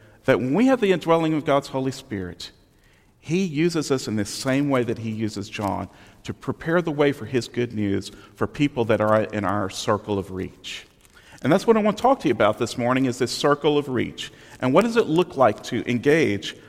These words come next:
our circle of reach? Well, interesting, because we keep reading in John chapter one, we're gonna see a picture of that. Not once,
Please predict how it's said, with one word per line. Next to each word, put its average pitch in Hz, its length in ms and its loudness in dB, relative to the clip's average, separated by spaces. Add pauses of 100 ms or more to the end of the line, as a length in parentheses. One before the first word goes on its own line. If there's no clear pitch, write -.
(200)
our 117 100 6
circle 110 440 0
of 104 120 -2
reach? 104 440 -6 (340)
Well, 220 640 2 (220)
interesting, 185 480 0
because 151 260 -2
we 170 120 2
keep 214 400 -6
reading 156 360 2
in 135 100 2
John 135 320 2
chapter 139 320 0
one, 131 460 0 (320)
we're 180 140 -2
gonna 135 180 2
see 143 200 -2
a 135 60 0
picture 160 340 -2
of 95 120 -6
that. - 400 -6 (100)
Not 131 240 4
once, 131 520 0